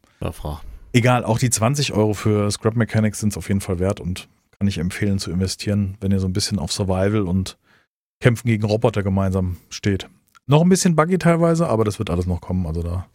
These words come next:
Speaker 2: ist jetzt nichts dabei, was das Spiel Baumwolle suchen ist ein Thema in diesem Spiel. Irgendwie kommt zu selten vor.
Speaker 1: Ja, aber
Speaker 2: Ja.
Speaker 1: das wird
Speaker 2: Scrap-
Speaker 1: bestimmt auch mal geändert.
Speaker 2: Ja.
Speaker 1: Denke ich mal. Ja.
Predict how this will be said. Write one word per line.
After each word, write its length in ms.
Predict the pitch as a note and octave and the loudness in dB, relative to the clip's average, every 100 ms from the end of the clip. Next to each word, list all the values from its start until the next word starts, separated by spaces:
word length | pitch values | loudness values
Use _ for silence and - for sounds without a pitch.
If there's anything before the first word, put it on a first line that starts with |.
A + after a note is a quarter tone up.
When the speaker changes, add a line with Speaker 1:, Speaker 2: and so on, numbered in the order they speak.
| _ _ _ | _ _ _
Speaker 2:
ist 80 | G2+ | -8
jetzt 60 | |
nichts 180 | G2+ - | -6 -6
dabei, 280 | G2+ F#2+ F#2+ | -4 -2 -2
was 120 | F#2 | -4
das 80 | F#2+ | -6
Spiel 340 | - G2 F#2 F#2 - _ _ _ - | -8 -6 -6 -6 -12 _ _ _ 2
Baumwolle 440 | G3 D3 G#2 F#2+ - | 4 4 2 -2 -10
suchen 320 | - A#2 G2+ G#2 | -2 0 2 2
ist 120 | G2+ | 2
ein 100 | G2+ | 2
Thema 300 | G#2 F#2+ F2+ | 2 2 0
in 80 | F#2+ | 0
diesem 160 | F#2+ | 0
Spiel. 280 | G2 - G2 F#2+ - - - - - _ _ _ _ _ _ _ | -2 -4 -4 -6 -14 -20 -20 -20 -20 _ _ _ _ _ _ _
Irgendwie 140 | G#2+ | -4
kommt 200 | G2+ A2 - | -4 -4 -4
zu 120 | A2 | -2
selten 280 | G#2 G2 G#2+ | -2 -2 -4
vor. 280 | - F2 E2 - _ _ _ _ _ _ _ _ _ _ _ _ _ _ | -4 -6 -6 -14 _ _ _ _ _ _ _ _ _ _ _ _ _ _
Speaker 1:
Ja, 200 | G#2+ F2 - - | -4 -4 -8 -12
aber 260 | F#2 E2+ E2+ | -12 -6 -4
Speaker 2:
Ja. 100 | F2+ - - | -4 -8 -6
Speaker 1:
das 100 | F2+ | -4
wird 100 | F#2 | -2
Speaker 2:
Scrap- 40 | F2+ | -2
Speaker 1:
bestimmt 240 | - E2 | -2 -2
auch 120 | D#2+ | -2
mal 180 | F2+ E2+ | -2 -2
geändert. 380 | E2 D#2+ F2 - - - - - _ _ | -4 -4 -6 -8 -18 -20 -20 -20 _ _
Speaker 2:
Ja. 140 | A2 - _ _ _ _ _ - | -4 -4 _ _ _ _ _ -8
Speaker 1:
Denke 160 | F#2 | -8
ich 60 | F2+ | -10
mal. 180 | F2 - - - - _ | -12 -14 -20 -20 -20 _
Ja. 260 | - G#2 D#2+ | -2 0 0